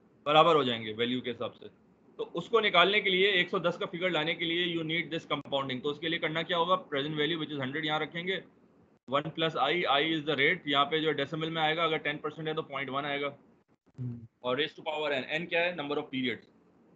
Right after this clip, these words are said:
Speaker 1: ठीक है? तो
Speaker 2: ओके।
Speaker 1: अब आप मुझे बताएं कि, और डिस्काउंटिंग कैसे करेंगे? डिस्काउंटिंग के लिए क्या करेंगे? बिल्कुल यही है कि अगर हम, अ, मैथमेटिकल इक्वेशन देखेंगे तो वन प्लस आई को इधर ले जाएं,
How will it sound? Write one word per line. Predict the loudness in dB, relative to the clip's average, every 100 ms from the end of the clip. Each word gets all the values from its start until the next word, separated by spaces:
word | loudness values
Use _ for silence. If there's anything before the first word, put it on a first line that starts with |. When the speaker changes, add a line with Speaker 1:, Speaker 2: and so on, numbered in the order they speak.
| _ _
Speaker 1:
ठीक | -4 -2
है? | -2 -4 _ _ _ _ -8
तो |
Speaker 2:
ओके। | -6 0 4
Speaker 1:
अब | 8
आप | 10 8
मुझे | 4 2
बताएं | 2 0 0 0
कि, | 0 -2 -2 -10 _ _ 0
और | 2
डिस्काउंटिंग | 2 2 2 4 0
कैसे | 0 0
करेंगे? | 0 0 -2
डिस्काउंटिंग | -6 -8 -2 -2 -2 -4
के | -4
लिए | -4 -4
क्या | -2
करेंगे? | 0 -2 -4 -6 -8 _ _ -12
बिल्कुल | -10 -6 -2
यही | 0 0
है | 0
कि | 0
अगर | 0 2
हम, | 0
अ, | -2 -2
मैथमेटिकल | -2 0 0 0 0
इक्वेशन | 0 0 2
देखेंगे | 0 0 -2
तो | 0 0
वन | 0
प्लस | 0 0
आई | 2
को | 0
इधर | 0 2
ले | 2 2
जाएं, | 0 -2